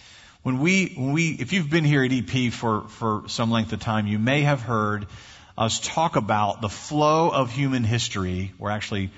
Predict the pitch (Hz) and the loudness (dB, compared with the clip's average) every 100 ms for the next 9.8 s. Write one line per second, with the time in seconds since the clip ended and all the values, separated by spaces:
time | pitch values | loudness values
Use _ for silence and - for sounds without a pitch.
0 | - - - 110 101 95 87 - - - | -14 -14 -2 0 2 0 -4 -16 -20 -6
1 | 101 123 120 95 85 90 - 87 90 90 | 2 4 4 0 -2 -4 -4 -4 -2 -4
2 | - - - - _ _ _ _ - - | -8 -20 -20 -20 _ _ _ _ -20 -6
3 | 120 113 110 95 113 107 104 127 113 101 | 0 2 2 2 0 0 0 0 0 -4
4 | - 147 143 139 - 147 127 127 117 107 | -4 0 2 2 0 0 -2 -2 -4 -2
5 | 107 110 104 101 98 101 95 90 - - | 0 0 0 -2 -2 -2 -2 -4 -12 -8
6 | 98 98 95 87 - 87 87 82 71 - | -4 -2 -2 -4 -4 -4 -4 -6 -10 -16
7 | - - 120 165 - - 135 131 139 123 | -12 -8 2 2 2 0 0 2 0 0
8 | 123 117 120 127 113 104 127 113 - 113 | 2 4 2 0 -2 0 0 0 0 -2
9 | 101 - - 107 104 95 - 87 | -2 -4 -4 -2 0 0 0 -2